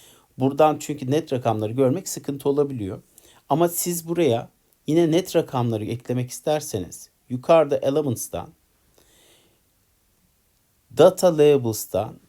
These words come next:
arkadaşlar buradan isterseniz sayıları üstlerine ekleyebilirsiniz. Ba-, birkaç seçenek var. Buradan isterseniz yukarıda, ortada, aşağıda seçebiliyorsunuz.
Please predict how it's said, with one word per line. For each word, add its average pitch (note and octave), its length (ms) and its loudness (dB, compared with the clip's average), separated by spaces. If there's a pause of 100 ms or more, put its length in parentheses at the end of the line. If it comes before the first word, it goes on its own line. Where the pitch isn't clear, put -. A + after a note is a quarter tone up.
(160)
arkadaşlar A2+ 880 -4 (500)
buradan D3+ 300 4
isterseniz C#3 840 0 (140)
sayıları A#2+ 500 2
üstlerine A#2+ 640 -4 (260)
ekleyebilirsiniz. C#3+ 1000 -6 (180)
Ba-, F3 100 -2
birkaç F3+ 260 6
seçenek E3+ 520 0
var. - 260 -8 (760)
Buradan C#3+ 340 2
isterseniz C#3 720 -2
yukarıda, B2+ 400 0
ortada, B2 360 -2
aşağıda B2+ 320 -4
seçebiliyorsunuz. - 1000 -8